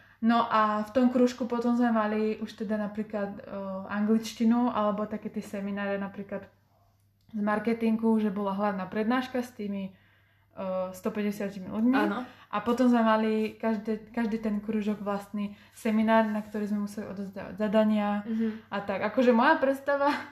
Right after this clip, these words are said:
Speaker 1: <laughs> bola taká, že ten semester, hej, budú nejaké, že prednášky, bla, bla, bla, nič sa tam pomaly nerobí a potom príde skúškové, bum, obrovský nával učenia, ale ono to tak úplne není, akože treba makať aj počas toho semestra, že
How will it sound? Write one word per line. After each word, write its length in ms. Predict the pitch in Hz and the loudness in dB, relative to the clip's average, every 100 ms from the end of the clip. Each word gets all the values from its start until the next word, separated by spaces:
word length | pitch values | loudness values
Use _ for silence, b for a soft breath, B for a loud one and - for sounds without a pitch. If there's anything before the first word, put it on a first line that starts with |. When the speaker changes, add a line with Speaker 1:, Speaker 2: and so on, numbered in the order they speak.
| - | -18
Speaker 1:
<laughs> 320 | - - - - | -20 -18 -16 0
bola 240 | 254 262 | 2 4
taká, 320 | 254 226 262 | 2 0 0
že 400 | 240 247 233 226 | 4 4 4 2
ten 240 | 226 247 247 | 4 0 2
semester, 480 | 233 240 - 247 | 0 -2 -2 -2
hej, 160 | 240 226 | 0 0
budú 240 | 220 220 | 0 0
nejaké, 400 | 226 220 214 220 | 0 0 -2 -4
že 160 | 196 185 | -8 -10
prednášky, 640 | - 247 240 247 240 - | -8 -4 0 0 -2 -4
bla, 240 | 220 208 202 | -4 -4 -6
bla, 140 | - | -10
bla, 340 | 202 233 233 226 | -4 0 2 2
nič 160 | 226 | 0
sa 80 | 226 | -2
tam 160 | 220 214 | -4 -4
pomaly 320 | 220 214 196 | -2 -2 -2
nerobí 340 | 190 208 208 226 | -4 -4 -2 -2
a 80 | 196 | -2
potom 240 | 220 220 | -2 -2
príde 240 | 220 226 | 0 0
skúškové, 540 | 220 - - - 226 214 | -2 -8 -12 -6 -2 -2
bum, 420 | 196 220 226 320 B B B B B B _ _ | -2 2 4 2 B B B B B B _ _
obrovský 560 | 240 226 233 226 - 240 | -2 2 4 2 0 2
nával 400 | 226 220 214 208 | 4 4 4 0
učenia, 540 | - 214 208 214 294 - b b b b b _ | -4 -6 -4 -4 -6 -10 b b b b b _
ale 320 | 202 208 214 | -4 2 2
ono 160 | 214 220 | 2 0
to 100 | 220 | 0
tak 220 | 226 220 | -4 -4
úplne 320 | 196 220 214 | -6 -4 -2
není, 320 | 208 214 190 | -2 -2 -4
akože 320 | 185 185 196 196 | -8 -10 -12 -10
treba 300 | 202 202 202 | -10 -6 -4
makať 320 | 196 196 208 | -4 -6 -6
aj 120 | 202 196 | -6 -6
počas 320 | 202 208 202 | -10 -10 -12
toho 160 | 214 202 | -10 -10
semestra, 640 | 202 196 196 - - 202 | -10 -10 -12 -12 -10 -6
že 400 | 202 196 196 | -6 -6 -6